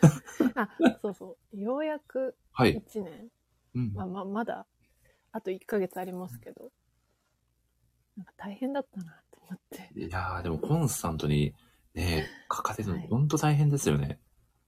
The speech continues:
Speaker 2: でも、前に宮尾さんにお会いしたと-、ことがあるんですけど。
Speaker 1: はい。あ、そうなんですね。
Speaker 2: はい。
Speaker 1: ほうほう。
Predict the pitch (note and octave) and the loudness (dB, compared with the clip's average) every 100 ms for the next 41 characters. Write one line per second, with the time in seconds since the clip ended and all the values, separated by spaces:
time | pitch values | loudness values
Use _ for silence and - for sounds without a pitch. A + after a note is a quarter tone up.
0 | _ _ _ _ _ G#3+ F#3 F3+ F3+ G#3 | _ _ _ _ _ -6 -6 -8 -10 -14
1 | _ _ _ _ _ _ _ _ _ - | _ _ _ _ _ _ _ _ _ -6
2 | G#3+ A#3+ B3 G#3+ G#3 A#3 A#3 A#3 A3 G#3 | -2 2 2 2 2 0 -2 -2 -2 0
3 | G#3+ A3 A#3+ A3+ A3 _ _ _ - A#3 | -2 -2 -2 -2 -4 _ _ _ -4 -2
4 | A#3 G3 E3 - F3 - - - - - | -2 -6 -2 -4 -4 -14 -20 -14 -14 -14
5 | _ - - - - - - C#3+ D2+ C#2+ | _ 2 10 10 8 -6 4 6 6 2
6 | - - _ _ _ _ A#3+ A3 - - | -2 -4 _ _ _ _ -6 -6 -8 0
7 | C#3 F#2+ D#2+ | 0 2 -2